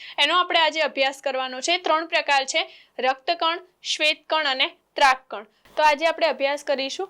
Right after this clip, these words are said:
રુધિર વિશે. રુધિર જે છે એની એક સામાન્ય માહિતી આપું તો રુધિર જે છે એની પીએચ સાત પોઇન્ટ ચાર છે. પીએચ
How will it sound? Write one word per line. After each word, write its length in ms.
રુધિર 380
વિશે. 380
રુધિર 460
જે 220
છે 240
એની 380
એક 160
સામાન્ય 480
માહિતી 500
આપું 280
તો 260
રુધિર 440
જે 180
છે 340
એની 180
પીએચ 480
સાત 420
પોઇન્ટ 420
ચાર 300
છે. 240
પીએચ 280